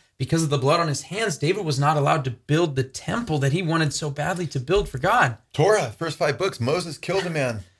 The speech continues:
Speaker 1: Moses killed a
Speaker 2: He was
Speaker 1: man.
Speaker 2: rejected at first by his own people because of that.
Speaker 1: But I will give you this. This is, this is true of, of this. This was something that did make the disciples hesitant, Joe.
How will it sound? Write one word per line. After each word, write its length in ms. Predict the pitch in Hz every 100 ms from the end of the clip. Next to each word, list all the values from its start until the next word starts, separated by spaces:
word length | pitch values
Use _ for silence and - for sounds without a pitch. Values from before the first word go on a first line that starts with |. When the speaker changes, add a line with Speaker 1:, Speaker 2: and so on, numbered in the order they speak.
| - -
Speaker 1:
Moses 460 | - 139 147 147 -
killed 240 | 151 156
a 60 | 160
Speaker 2:
He 40 |
was 120 | 160
Speaker 1:
man. 80 | 156
Speaker 2:
rejected 360 | 113 143 151 143
at 60 |
first 240 | - 143 139
by 120 | 117
his 100 | 117
own 120 | 135
people 280 | 135 151 147
because 260 | 117 113 104
of 60 |
that. 200 | 104 98 _
Speaker 1:
But 220 | - 208 -
I 100 | 180
will 200 | 185 240
give 160 | 240
you 60 | 185
this. 260 | 180 233 -
This 180 | 175
is, 160 | 202 151
this 240 | 147 185
is 160 | 208 156
true 480 | - - 262 220 160
of, 200 | - 147 135
of 180 | 143 120
this. 420 | 180 202 147 - _ _ _ -
This 320 | 127 208 233
was 160 | 214
something 400 | - 196 165 180 156
that 240 | 180 139
did 300 | 147 214 226
make 300 | 170 202 143
the 80 | 170
disciples 560 | 156 - 196 262 175 -
hesitant, 600 | 214 269 240 160 127 110
Joe. 400 | 113 117 170